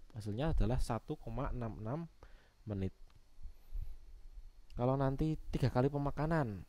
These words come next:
ya berarti ini dikalikan tiga. Seperti itu.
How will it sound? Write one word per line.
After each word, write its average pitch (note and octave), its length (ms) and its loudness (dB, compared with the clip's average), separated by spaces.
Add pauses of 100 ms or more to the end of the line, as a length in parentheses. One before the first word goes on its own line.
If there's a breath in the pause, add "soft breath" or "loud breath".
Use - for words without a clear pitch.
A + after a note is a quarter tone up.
(260)
ya A2 160 0
berarti A2 320 2
ini E3+ 80 0
dikalikan C3 560 0 (160)
tiga. F#2 480 -2 (880)
Seperti - 400 -8
itu. F#2 160 -6